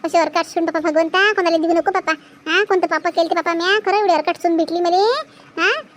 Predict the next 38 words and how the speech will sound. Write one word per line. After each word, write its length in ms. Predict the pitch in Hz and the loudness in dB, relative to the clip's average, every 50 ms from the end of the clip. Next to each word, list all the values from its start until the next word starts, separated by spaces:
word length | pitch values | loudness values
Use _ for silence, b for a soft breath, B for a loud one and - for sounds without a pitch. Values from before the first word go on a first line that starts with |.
| - - | -4 0
एवढी 180 | 330 359 339 453 | 2 2 4 4
गुजागरी 320 | 403 370 359 349 359 349 | 4 4 4 2 2 2
नाही 100 | 370 480 | 0 0
मला 100 | 571 508 | 0 -2
काम 220 | - - 330 339 359 | -2 0 0 0 0
सांगितली 220 | 349 330 311 339 | 0 0 0 -2
तिले. 180 | 294 330 311 311 | -2 0 0 -2
तशी 440 | 311 - - - - - 370 - | -2 -4 -16 -12 -6 -6 -2 0
काही 120 | 427 415 359 | 0 0 0
ते 160 | 285 349 392 | 0 0 0
सासू 240 | 403 403 403 403 403 | 0 0 0 0 0
आहे, 160 | 440 523 480 | 2 4 4
मी 100 | 453 494 | 4 4
सून 180 | 466 440 392 370 | 4 4 4 4
आहे 140 | 339 320 | 4 4
रे 60 | 320 320 | 2 2
हो, 140 | 302 294 277 - B B B B 359 | 2 0 -2 -4 B B B B 0
एवढी 160 | 403 403 392 | 2 2 4
बोलते 280 | 320 330 349 349 440 427 | 4 2 2 2 2 2
मले. 140 | 392 359 330 - - - - - - - - | 2 2 0 -2 -6 -20 -20 -20 -12 -8 -6
आता 140 | 349 349 381 | -4 0 0
आपण 240 | 370 359 403 403 392 | 0 0 2 2 2
बाई 100 | 381 392 | 2 2
नांदी 240 | 370 359 370 415 392 | 0 0 0 0 0
लागलो 220 | 381 370 403 403 392 | 0 0 0 0 0
कधी, 360 | 403 359 392 415 453 427 381 311 | 0 0 2 2 2 2 2 2
तर 40 | 339 | 2
असं 160 | 359 359 415 | 0 2 2
वाटतं 160 | 392 381 370 | 0 0 0
बापा 120 | 370 359 349 | 0 -2 0
चालली 240 | - 427 480 453 440 | 0 0 0 2 2
जाईन, 180 | 359 339 349 | 2 2 2
रागा 180 | 359 349 349 370 | 2 0 0 0
रागा 140 | 359 349 339 | -2 -2 -2
बापाच्या 300 | 349 330 349 339 311 277 | -2 -2 -2 -2 -2 0
घरी 460 | 330 320 370 392 403 403 415 427 415 | 0 2 2 4 4 2 2 0 0
चालली 260 | - 415 415 349 330 | 0 0 0 2 2
जाईन, 180 | 302 294 285 | 2 2 2